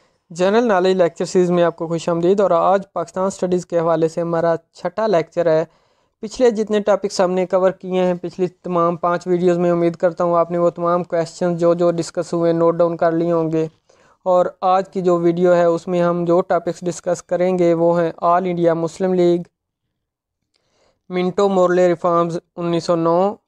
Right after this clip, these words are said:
लखनऊ पैक्ट उन्नीस सौ सोलह, मोंटेगियो चेम्सफोर्ड रिफॉर्म्स उन्नीस सौ उन्नीस और खिलाफत मूवमेंट। ये सारे टॉपिक्स हैं जो इनके इंपॉर्टेंट जितने भी क्वेश्चंस होंगे जो कि हमारे वन पेपर एग्जाम में आ सकते हैं या पीएमएस के जनरल नॉलेज पेपर में आ सकते हैं, वो सारे इंपॉर्टेंट क्वेश्चंस हम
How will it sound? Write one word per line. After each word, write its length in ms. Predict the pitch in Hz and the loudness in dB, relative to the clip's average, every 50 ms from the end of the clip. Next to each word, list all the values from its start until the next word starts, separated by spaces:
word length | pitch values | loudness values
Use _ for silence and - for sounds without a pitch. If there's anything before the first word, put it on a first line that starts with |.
| _ _ _ - | _ _ _ -6
लखनऊ 400 | 175 175 170 175 175 175 180 196 | -6 -4 -4 -2 0 0 0 0
पैक्ट 320 | 196 196 175 170 - - | 0 0 -2 -2 -2 -6
उन्नीस 320 | - 202 180 175 170 160 - | -8 -6 -2 -2 -2 -2 -2
सौ 80 | 170 | -4
सोलह, 520 | 160 - 175 165 165 165 185 190 202 214 220 _ _ _ _ _ _ _ _ _ _ 180 | -4 0 0 0 2 2 2 2 2 0 -4 _ _ _ _ _ _ _ _ _ _ -6
मोंटेगियो 520 | 180 175 170 - 180 175 175 185 196 202 | -6 -4 -2 0 0 0 2 2 0 0
चेम्सफोर्ड 560 | 202 - 190 180 185 - - 185 180 175 170 | 2 0 0 0 -2 -2 -2 0 0 2 2
रिफॉर्म्स 440 | 170 160 - 180 170 170 170 175 170 | 0 -2 -2 -2 0 0 -2 -2 -4
उन्नीस 340 | - 190 175 175 170 170 - | -4 -2 -2 0 -2 -2 -2
सौ 80 | 180 175 | -2 -2
उन्नीस 480 | 175 170 175 180 185 196 196 - - _ _ _ _ _ _ _ - | -2 -2 0 0 0 0 -2 -4 -10 _ _ _ _ _ _ _ -4
और 100 | 180 180 | -4 -4
खिलाफत 540 | 175 - 190 185 180 180 175 - 214 208 - | -4 -2 -2 0 0 0 0 -2 -6 -6 -4
मूवमेंट। 520 | 185 175 170 165 170 170 165 165 165 165 - _ _ _ _ _ _ _ _ _ _ _ _ _ _ _ _ _ - | -2 0 0 0 0 0 0 0 -2 -4 -6 _ _ _ _ _ _ _ _ _ _ _ _ _ _ _ _ _ -4
ये 160 | 190 214 254 | 0 0 0
सारे 280 | 247 - 220 202 208 214 | 0 0 0 0 0 0
टॉपिक्स 420 | 202 214 - 202 - 202 - - | 0 0 0 0 -2 -4 -4 -2
हैं 120 | 196 190 190 | -2 0 0
जो 220 | 190 185 - - - | 2 0 0 -2 -4
इनके 280 | 202 180 185 180 190 185 | -6 -6 -4 -2 -2 -2
इंपॉर्टेंट 500 | 185 175 - 180 170 175 185 196 202 185 | -2 -2 -2 0 0 0 -2 -2 -2 -2
जितने 280 | 185 180 - 202 208 | -4 -6 -6 -6 -4
भी 140 | 208 208 202 | -4 -4 -2
क्वेश्चंस 440 | - 175 175 165 - - 196 190 180 | 0 0 -2 -2 -2 -2 0 0 2
होंगे 280 | 175 175 175 175 180 | 2 2 2 2 2
जो 160 | 175 180 175 165 | 2 2 2 2
कि 100 | - 180 | 0 -2
हमारे 280 | 175 175 170 170 170 | -2 0 2 2 2
वन 240 | 165 170 170 175 180 | 2 2 0 -2 -2
पेपर 320 | 175 185 170 165 - 180 | -2 -4 -4 -4 0 0
एग्जाम 340 | 175 170 170 165 165 160 165 | 0 0 2 0 0 0 0
में 140 | 170 170 170 | 0 -2 0
आ 160 | 170 170 165 | 0 0 -2
सकते 340 | 165 - 180 170 _ _ 180 | -2 -2 -4 -6 _ _ -4
हैं 120 | 175 170 | -2 0
या 200 | 165 165 165 165 | 0 2 2 2
पीएमएस 480 | 165 165 - 170 170 170 170 165 165 - | 0 0 -4 -4 -4 0 0 -2 -2 -2
के 140 | - - 165 | -6 -10 -4
जनरल 260 | 165 165 165 170 175 | -4 -2 -2 0 0
नॉलेज 260 | 180 175 165 165 165 | 0 0 0 0 -2
पेपर 280 | 160 165 160 156 - 165 | -4 -6 -8 -6 -6 -6
में 140 | 165 165 165 | -4 -2 -2
आ 120 | 160 156 | -2 -2
सकते 280 | 156 175 165 - - 175 | -4 -6 -8 -8 -10 -8
हैं, 60 | 170 | -6
वो 100 | 165 165 | -6 -6
सारे 580 | - - - _ _ - 180 170 170 180 175 | -8 -10 -18 _ _ -6 -4 -2 0 0 0
इंपॉर्टेंट 480 | 175 170 170 165 170 165 165 170 170 170 | -2 -4 -4 -2 -2 -2 -2 -2 -4 -6
क्वेश्चंस 440 | - - 165 160 160 - 170 170 165 | -8 -10 -10 -10 -10 -8 -6 -4 -2
हम 220 | 160 160 160 156 | -2 -2 -4 -6